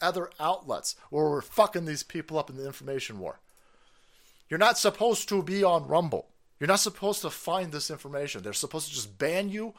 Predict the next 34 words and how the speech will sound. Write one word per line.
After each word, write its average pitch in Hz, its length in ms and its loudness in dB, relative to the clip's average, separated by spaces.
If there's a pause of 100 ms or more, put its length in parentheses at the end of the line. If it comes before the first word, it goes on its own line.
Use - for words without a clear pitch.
(120)
on 127 240 -8
Twitter, 196 480 2 (340)
YouTube, 165 540 -2 (100)
and 113 140 -10
Facebook, 139 460 -4 (320)
and 139 120 -8
you're 143 120 -8
never 147 240 0
supposed - 240 -6
to - 40 -18
hear 147 140 -8
from 123 120 -10
that 110 100 -10
person 113 260 -10
again. 98 220 -10 (500)
So - 140 -4
now 170 180 4
they're 247 80 4
in 160 80 -2
a 120 60 0
real, 180 560 6 (140)
real, 147 440 2
real 170 460 4
precarious 101 600 -6
position 101 520 -6 (340)
'cause 127 220 -2 (100)
they 165 140 2
clearly 214 420 -4
don't 175 180 0
wanna 147 200 0
talk - 260 0
about 131 280 -2
this 107 140 -8
balloon. 117 300 -6